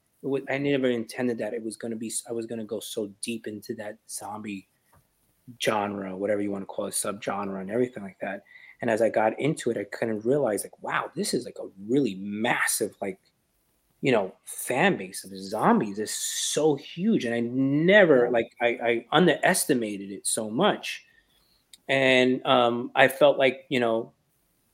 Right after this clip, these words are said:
Speaker 1: then I started to get, like, a lot of arguments with, like, zombie freaks.
Speaker 2: Yeah.
Speaker 1: And,
Speaker 2: <laughs>
Speaker 1: you know,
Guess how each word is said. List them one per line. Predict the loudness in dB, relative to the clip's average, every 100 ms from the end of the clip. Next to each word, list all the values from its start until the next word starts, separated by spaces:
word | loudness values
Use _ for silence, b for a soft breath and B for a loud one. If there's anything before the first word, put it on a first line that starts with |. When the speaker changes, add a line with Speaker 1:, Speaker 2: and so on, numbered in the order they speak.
| -20 0
Speaker 1:
then | 4
I | 6
started | 4 0 -2 -2 -2
to |
get, | -2 0
like, | 0
a | -2
lot | -6
of | -8 -6
arguments | 0 0 0 -2 -6 -8
with, | -10 -8
like, | -10 -10 -12 _ _ _ _ -10
zombie | -4 -2 0 -2
freaks. | -4 -10 -14 -18 -18 _ _ _ _ 4
Speaker 2:
Yeah. | 4 0 -10 -12 -6 4
Speaker 1:
And, | 6 8
Speaker 2:
<laughs> | 6 8 8 8 8
Speaker 1:
you | 6 6 8 10
know, | 12 10